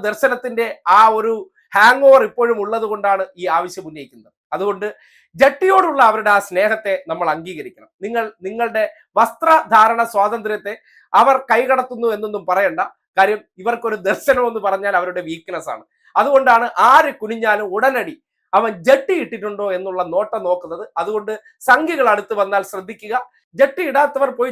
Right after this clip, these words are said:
ജട്ടി ഇട്ടുകൊണ്ട് വരുന്നത് അവരവരുടെ ആരോഗ്യത്തിന് നല്ലതാണ്. കാര്യം, ഇവരുടെ നോട്ടം മുഴുവൻ ആരെ കണ്ടാലും അവന്റെ ഈ ഉള്ളറകളിൽ എന്തുണ്ട് എന്നുള്ളതാണ് ഇവർക്ക് അറിയാൻ താല്പര്യം. അതുകൊണ്ട് ഈ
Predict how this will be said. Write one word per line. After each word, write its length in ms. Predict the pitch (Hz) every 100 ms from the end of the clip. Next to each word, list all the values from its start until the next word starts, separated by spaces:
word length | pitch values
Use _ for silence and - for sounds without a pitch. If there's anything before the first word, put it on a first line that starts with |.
| 190
ജട്ടി 220 | 214 247 254
ഇട്ടുകൊണ്ട് 280 | 262 254 226
വരുന്നത് 260 | 214 226 233
അവരവരുടെ 560 | 202 240 254 247 240 226 196 185
ആരോഗ്യത്തിന് 540 | 202 214 208 202 208 - -
നല്ലതാണ്. 400 | 180 185 151 131 - _
കാര്യം, 220 | 196 254 320 -
ഇവരുടെ 260 | 214 233 214
നോട്ടം 320 | 226 302 320 277
മുഴുവൻ 260 | 240 247 240 202
ആരെ 180 | 254 269 -
കണ്ടാലും 400 | 226 220 220 - _ _ 160
അവന്റെ 380 | 175 190 214 214 - _ _ _ -
ഈ 40 | 202 208 -
ഉള്ളറകളിൽ 580 | 226 285 330 320 311 294 254
എന്തുണ്ട് 400 | 254 254 247 254 254
എന്നുള്ളതാണ് 460 | 233 226 226 214 208
ഇവർക്ക് 240 | 196 190 175
അറിയാൻ 280 | 180 196 180 160
താല്പര്യം. 380 | 160 160 135 - -
അതുകൊണ്ട് 340 | 160 196 208 233 - _
ഈ 40 | 226